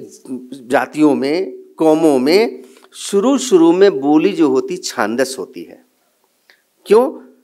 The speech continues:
क्योंकि हमें छंदों में काव्यात्मक रूप से याद करना आसान होता है। इसलिए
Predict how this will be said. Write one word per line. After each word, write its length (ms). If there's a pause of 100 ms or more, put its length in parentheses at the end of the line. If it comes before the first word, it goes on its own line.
(380)
क्योंकि 260
हमें 200
छंदों 600
में 280
काव्यात्मक 720
रूप 160
से 160
याद 540
करना 340
आसान 440
होता 300
है। 300 (1200)
इसलिए 520